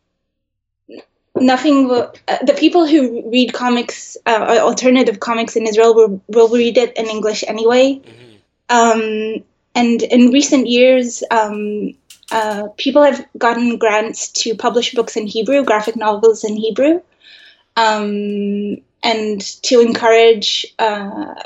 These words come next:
Speaker 1: um, a local, uh, culture of comics and artist books. Um, but, um,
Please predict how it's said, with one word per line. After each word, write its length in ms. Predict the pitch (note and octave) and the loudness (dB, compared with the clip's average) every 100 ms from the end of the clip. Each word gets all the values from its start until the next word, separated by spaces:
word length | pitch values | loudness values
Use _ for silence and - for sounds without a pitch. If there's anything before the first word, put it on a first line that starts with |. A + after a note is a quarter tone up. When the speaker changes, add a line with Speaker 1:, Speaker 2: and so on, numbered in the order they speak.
| - | -8
Speaker 1:
um, 520 | A3 G#3 G3+ G3+ G3+ - | -6 -4 -4 -4 -4 0
a 100 | A#3+ | 4
local, 680 | A3+ A3+ C4+ C4 C4 C4+ - _ - | 6 4 4 4 4 0 -10 _ -4
uh, 240 | B3+ B3 | -2 -2
culture 380 | B3 C4 B3+ C4 | -2 -2 0 0
of 180 | B3+ B3 | 0 -4
comics 400 | - C4 B3+ - | -2 0 0 -2
and 180 | A#3+ A#3 | -2 -2
artist 320 | A#3 B3 - | 0 0 0
books. 340 | C#4+ - - - - - _ _ - | -2 -2 -18 -20 -20 -20 _ _ -2
Um, 920 | A3+ G#3+ G#3+ G#3+ G#3 G#3 G3+ G3+ G#3 _ _ _ _ _ _ _ | -2 -2 -4 -6 -4 -4 -4 -6 -10 _ _ _ _ _ _ _
but, 440 | G3+ A3+ - - - - - - - | -2 0 0 -4 -14 -14 -16 -20 -4
um, 920 | A#3 G#3+ G#3 G#3 G3+ G3+ G3+ G3+ | -4 -2 -6 -8 -8 -6 -6 -6